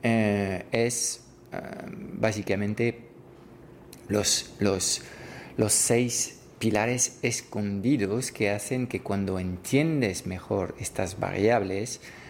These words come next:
vas a ser capaz de diseñar mejores objetivos, objetivos mucho más alineados con, eh, tus deseos y objetivos que de forma natural, eh, se van a, eh, cumplir con una mayor tasa de probabilidad.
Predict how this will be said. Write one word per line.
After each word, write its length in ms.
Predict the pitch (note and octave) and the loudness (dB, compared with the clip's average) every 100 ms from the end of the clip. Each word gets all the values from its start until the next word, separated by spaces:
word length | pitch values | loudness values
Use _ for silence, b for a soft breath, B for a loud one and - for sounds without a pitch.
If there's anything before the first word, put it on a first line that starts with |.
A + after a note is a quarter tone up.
| B - G#2 | B -12 0
vas 260 | A#2 B2 | 0 0
a 60 | G2 | -6
ser 200 | - F#2 | -6 -6
capaz 480 | - - F#2 F#2+ - B B B - | -8 -4 -2 -2 -6 B B B -2
de 360 | A2 A#2+ - | 4 4 4
diseñar 460 | A#2 A#2 C#3+ D3+ C#3+ | 0 0 2 2 2
mejores 540 | G2 F#2 - D3+ F3+ | 0 -2 2 2 2
objetivos, 720 | C3 - F#2 C3+ A#2 B2+ F3+ - B B | -2 -4 0 2 2 2 0 -6 B B
objetivos 520 | A2+ C3 D3 D3 B2 | 0 0 2 0 2
mucho 220 | B2+ B2+ | 0 0
más 180 | D#3 D#3+ | 0 0
alineados 580 | A2+ G#2 G#2+ A#2 D#3+ C#3 | 0 2 2 2 4 2
con, 280 | - G2+ F#2+ B B B | 0 -2 -4 B B B
eh, 100 | A2+ | -2
tus 200 | - G#2 | -2 -4
deseos 480 | G2 - G#2 B2+ - B B - | -2 2 4 4 -2 B B 4
y 120 | B2+ | 4
objetivos 500 | A2+ A#2 B2 C3 C#3+ | 4 0 2 2 2
que 80 | A2 | 0
de 100 | G#2+ | 2
forma 280 | D3+ C#3+ | 2 4
natural, 460 | D#3 C3 G2+ G2 A2 B B B - | 2 2 2 0 0 B B B 0
eh, 160 | A2 | 2
se 220 | G2+ - | 2 2
van 320 | G#2 G#2+ A#2 - | 4 4 0 0
a, 360 | G2 G#2+ G#2+ - | 0 2 0 -4
eh, 200 | F#2+ F2+ - | -4 -4 -2
cumplir 480 | A#2+ G#2+ G#2 A2+ A#2+ | 0 0 2 2 4
con 340 | A#2+ B2 A#2 | 4 4 2
una 380 | A#2 A#2 A2+ G#2 | 2 4 4 4
mayor 400 | G2+ F#2+ F#2+ F#2+ | 2 0 0 -4
tasa 380 | - F2+ - G#2 | -2 -2 2 2
de 160 | G2+ G2+ | 2 2
probabilidad. 760 | F#2+ F#2 G1+ G1+ G1+ - - | 0 0 0 -2 -2 0 -2